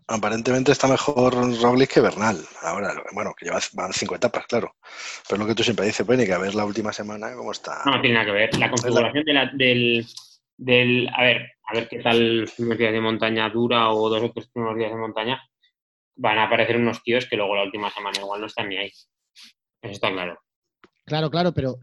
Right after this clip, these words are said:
Speaker 3: igual que pasó el año pasado a Roglic, que parecía que estaba ganado y al final cascó, a lo mejor uniendo
Speaker 2: Y mira la Vuelta.
Speaker 3: tú, Beni,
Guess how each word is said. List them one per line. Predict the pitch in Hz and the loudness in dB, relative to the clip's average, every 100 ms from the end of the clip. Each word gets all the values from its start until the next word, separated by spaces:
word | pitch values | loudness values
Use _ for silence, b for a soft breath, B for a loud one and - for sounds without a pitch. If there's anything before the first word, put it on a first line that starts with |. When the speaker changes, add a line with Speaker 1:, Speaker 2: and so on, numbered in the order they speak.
| _ _ | _ _
Speaker 3:
igual | 156 139 139 160 | -8 -4 -2 -2
que | 175 | -4
pasó | 160 151 | -6 -4
el | 175 | -2
año | 170 170 | -2 -4
pasado | 160 156 - 170 151 113 - _ _ _ _ _ | -6 -10 -6 -6 -6 -8 -12 _ _ _ _ _
a | - 123 | -12 -6
Roglic, | 127 156 160 147 - - | -4 -2 -2 -6 -12 -12
que | 131 | -10
parecía | 123 127 123 143 151 | -6 -6 -6 -4 -6
que | 143 | -6
estaba | 131 143 | -6 -4
ganado | 139 143 151 135 107 _ _ _ _ _ _ _ _ _ _ _ _ | -4 -4 -6 -8 -12 _ _ _ _ _ _ _ _ _ _ _ _
y | 143 | -14
al | 127 | -12
final | 120 117 120 127 | -12 -10 -10 -12
cascó, | 127 117 - 156 147 _ _ _ _ _ _ _ _ _ | -14 -16 -8 -6 -6 _ _ _ _ _ _ _ _ _
a | - 143 | -8 -4
lo | |
mejor | 135 127 180 - _ | -2 0 0 -2 _
uniendo | 165 147 170 180 | -4 0 2 4
Speaker 2:
Y | |
mira | 135 147 | 6 6
la | 120 | 6
Vuelta. | 180 311 127 - - _ | 6 4 2 0 -10 _
Speaker 3:
tú, | - 190 - | -2 -2 -4
Beni, | 151 170 175 175 | -2 0 0 -4